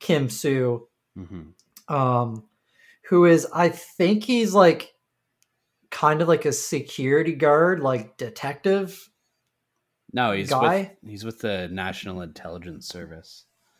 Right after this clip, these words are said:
Speaker 1: Oh, okay. 'Cause I, like, I saw that, but it wasn't, like, I couldn't see the full thing, so I wasn't quite sure.
Speaker 2: Mm-hmm.
Speaker 1: So it must be, like, kinda like the C I A of, like, Korea, I
Speaker 2: I th-,
Speaker 1: guess.
Speaker 2: I think so, yeah. I've never seen a
Speaker 1: Yeah.
Speaker 2: security guard kick ass like him, so I'm,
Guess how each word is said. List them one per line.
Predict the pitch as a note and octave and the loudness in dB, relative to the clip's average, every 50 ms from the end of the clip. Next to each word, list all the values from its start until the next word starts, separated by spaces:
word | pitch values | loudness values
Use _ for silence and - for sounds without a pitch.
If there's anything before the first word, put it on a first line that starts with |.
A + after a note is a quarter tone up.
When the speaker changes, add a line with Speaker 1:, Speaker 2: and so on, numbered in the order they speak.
| _ _ _ _ _ _ _ _ _ _ _ _ _ _ _ _ _ _ _ | _ _ _ _ _ _ _ _ _ _ _ _ _ _ _ _ _ _ _
Speaker 1:
Oh, | F3+ G3 G3 G3 G3+ G3 | 8 10 10 12 10 10
okay. | F#3+ - E3 C#3+ C#3 C3+ C3+ C3+ B2+ | 8 4 2 2 2 2 0 -2 -4
'Cause | - - | -2 0
I, | F#3+ F#3 | 0 2
like, | F#3 F#3+ F#3 F3+ | 2 0 0 -2
I | D#3+ | -4
saw | - - F3+ D#3 D#3+ E3+ | -2 2 4 4 6 6
that, | F#3+ F#3 D#3+ C3 | 6 4 4 4
but | D3+ D3+ | 4 2
it | D3+ | 2
wasn't, | D#3+ E3 E3 D3+ | 2 -2 -2 -2
like, | D3 C#3+ C#3+ D#3 | -2 -2 -2 -2
I | C#3+ | -4
couldn't | C#3 - D#3+ C#3 C3+ | -4 -4 -4 -4 -4
see | - D#3 | -4 -4
the | C3 A#2+ | -4 -4
full | A#2+ - D3 C3+ C3 | -4 -4 -4 -4 -4
thing, | B2 - B2 B2 C3 B2+ | -4 -4 -4 -4 -4 -6
so | B2 C3+ | -6 -6
I | B2 | -6
wasn't | A#2+ A#2+ A#2 A2 G#2+ | -6 -8 -10 -14 -16
quite | - - A#2+ A2+ G#2+ - | -14 -12 -12 -12 -12 -14
sure. | - - G#2 G#2 A2+ C3 B2+ _ - | -18 -18 -16 -14 -14 -14 -16 _ -18
Speaker 2:
Mm-hmm. | F2+ E2+ E2+ F2 D#2+ D#2 D2+ D2+ _ _ _ _ _ | -20 -18 -18 -18 -20 -20 -20 -20 _ _ _ _ _
Speaker 1:
So | - F3+ | -4 0
it | D#3+ | 2
must | D#3+ E3+ E3 - | 2 2 2 2
be, | F3 | 2
like, | D3+ D3 C#3+ | 2 2 2
kinda | - - D3+ C#3+ C#3+ | 2 0 0 2 2
like | C#3 C3+ C3 | 0 0 -2
the | - B2+ | -6 -10
C | A#2 - - C#3 B2+ B2+ | -10 -8 -6 -4 -2 0
I | A#2+ A#2 | 0 0
A | A2+ A2+ A#2+ B2 B2 A#2+ | 0 0 0 0 0 -2
of, | A#2 A2+ G#2+ G#2+ | -2 -4 -6 -8
like, | A2 A2 G#2 G#2+ | -10 -12 -12 -14
Korea, | - - A#2 G#2+ G#2+ A2+ A#2+ B2 | -14 -14 -12 -10 -10 -8 -8 -8
I | C3+ C3 | -6 -4
Speaker 2:
I | A2+ C3+ | -4 -4
th-, | |
Speaker 1:
guess. | D3+ D3+ - - | -4 -6 -8 -10
Speaker 2:
I | A#2 A2 | -12 -12
think | - - G#2+ G2+ F2+ | -10 -10 -12 -12 -12
so, | - - E2 D#2 | -14 -16 -16 -16
yeah. | D#2 D#2 D#2 D#2+ D#2+ D#2+ - _ _ _ _ _ _ _ _ _ - | -16 -14 -14 -16 -16 -18 -20 _ _ _ _ _ _ _ _ _ -2
I've | A#2 C3 | 0 0
never | C#3+ D3 C3+ A#2+ | 2 0 0 -2
seen | - - C3 A#2 | -2 -4 -4 -4
a | A2 - | -4 -6
Speaker 1:
Yeah. | |
Speaker 2:
security | - G#2 - - - G#2+ G2+ F#2+ G2 | -8 -10 -10 -10 -8 -8 -8 -8 -8
guard | F#2 F#2 F2 F2 - | -8 -10 -10 -10 -12
kick | - G2 F2+ - | -14 -16 -12 -12
ass | F2+ E2+ E2+ - - | -12 -12 -12 -12 -14
like | E2+ E2 - | -16 -18 -18
him, | _ F2 E2+ D#2+ D2+ D2 - | _ -16 -16 -16 -16 -18 -20
so | - - D#2+ | -18 -18 -16
I'm, | D#2+ E2 D#2+ D2+ D#2 | -16 -16 -16 -18 -20